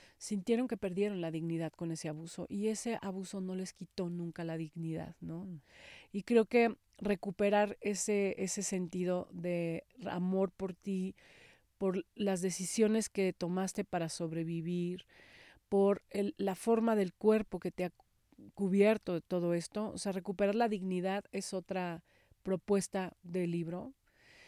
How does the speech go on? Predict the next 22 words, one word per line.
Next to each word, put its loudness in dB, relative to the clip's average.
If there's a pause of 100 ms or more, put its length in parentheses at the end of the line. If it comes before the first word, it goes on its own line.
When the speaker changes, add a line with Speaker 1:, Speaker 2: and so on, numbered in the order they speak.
(280)
Speaker 1:
Y, 4
y, 2
y, 0
y 0
sobre 2
todo, 4
fíjate, 0
yo 2
realmente 4
no, 2 (100)
no, 2 (1000)
hay 0
mucha 0
gente 2
dice, 2
"Ana 2
Mar, 4
¿por -2
qué 2
escribiste -2
este 0
libro 2